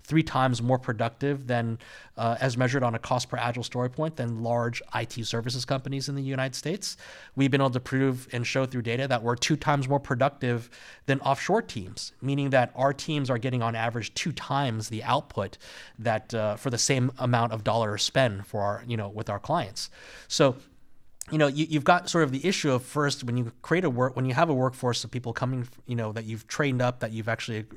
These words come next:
found that have these skills for success, they'll outperform traditional teams. Uh, second thing that you actually also see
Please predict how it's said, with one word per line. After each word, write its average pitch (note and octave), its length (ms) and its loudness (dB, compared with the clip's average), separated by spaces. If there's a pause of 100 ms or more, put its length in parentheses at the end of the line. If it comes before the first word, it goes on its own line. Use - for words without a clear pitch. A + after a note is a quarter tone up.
(220)
found B2+ 480 4
that A#2+ 120 0
have C3+ 320 0
these A#2 160 -6
skills B2 480 -2 (340)
for - 120 -6
success, - 480 2 (220)
they'll D3 180 6
outperform A#2 800 0
traditional G2+ 440 -6
teams. G2+ 520 -10 (440)
Uh, A2+ 200 2
second C4 380 6
thing D3 180 2
that B2 120 0
you A#2+ 80 0
actually A#2+ 280 -2
also A2 240 -2
see B2 280 -4